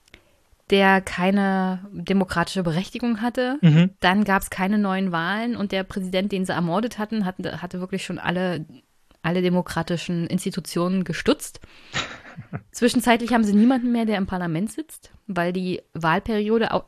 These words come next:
Speaker 1: ausgelaufen ist und keiner Wahlen macht. Also sie haben praktisch keine funktionierende, demokratisch gewählte Regierung.
Speaker 2: Oh, dieses Land.
Speaker 1: Dann beherrschen Gangs die Hauptstadt und so
Speaker 2: Ja.
Speaker 1: grundsätzlich das ganze Land.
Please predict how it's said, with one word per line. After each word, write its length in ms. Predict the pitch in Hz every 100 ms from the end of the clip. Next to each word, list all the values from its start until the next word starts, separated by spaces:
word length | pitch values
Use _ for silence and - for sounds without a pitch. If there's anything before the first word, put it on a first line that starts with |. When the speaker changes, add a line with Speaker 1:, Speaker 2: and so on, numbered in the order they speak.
| -
Speaker 1:
ausgelaufen 540 | 196 - 208 190 220
ist 160 | - -
und 120 | 185
keiner 320 | - 185 170
Wahlen 260 | 151 170 214
macht. 320 | 247 - - - - - - - - - - -
Also 180 | 190 -
sie 80 | 190
haben 200 | 190 -
praktisch 360 | - 185 - -
keine 240 | 196 214
funktionierende, 560 | - 214 220 202 214 202
demokratisch 540 | 196 190 - 180 -
gewählte 340 | 202 196 196
Regierung. 460 | 170 160 185 226 320 _ _ _ _ _ _ _ 151
Speaker 2:
Oh, 200 | 147 127
dieses 280 | 135 131 -
Land. 280 | 143 143 135 - _ _ _ _ _ _ -
Speaker 1:
Dann 400 | 196 226 220 240
beherrschen 560 | 214 180 233 214 214 180
Gangs 420 | 180 180 277 -
die 140 | 202 180
Hauptstadt 760 | - 214 - - - 277 - - - - _ _ _ _
und 140 | 208 202
so 80 |
Speaker 2:
Ja. 60 | 208
Speaker 1:
grundsätzlich 540 | 208 156 196 208 277
das 180 | - 277
ganze 300 | 269 269 294
Land. 360 | 277 285 381